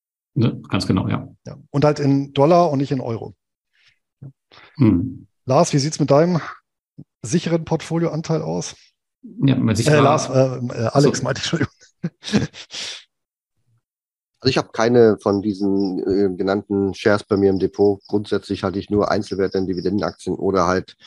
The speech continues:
Speaker 3: Cash und versuche halt die jeweilige Marktsituation damit zu regeln, indem ich in gewissen Marktphasen mehr Cash habe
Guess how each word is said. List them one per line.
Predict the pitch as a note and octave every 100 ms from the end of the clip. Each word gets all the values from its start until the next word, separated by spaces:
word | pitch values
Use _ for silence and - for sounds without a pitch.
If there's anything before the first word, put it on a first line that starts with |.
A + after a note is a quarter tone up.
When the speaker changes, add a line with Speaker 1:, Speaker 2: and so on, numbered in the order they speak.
| - _ _ _ _
Speaker 3:
Cash | - C3+ C#3+ -
und | A2
versuche | A2+ G2+ A#2
halt | G#2+ G2+ - - _ _ _ _ -
die |
jeweilige | G2 G2+ G2 F2+
Marktsituation | F#2 G2 A#2 G#2+ G2+ - G2+ F#2+
damit | F#2+ G#2 -
zu | G2+ G2 G2
regeln, | F2 F2+ F2+ G2 G2+ G2
indem | F2+ F2+ F#2
ich | E2+ - -
in | G2+ F#2
gewissen | - G2+ F#2
Marktphasen | F#2 F#2+ - F#2+ F2 F2+
mehr | G#2
Cash | A2 A#2 G2+ -
habe | G#2 G#2 G#2+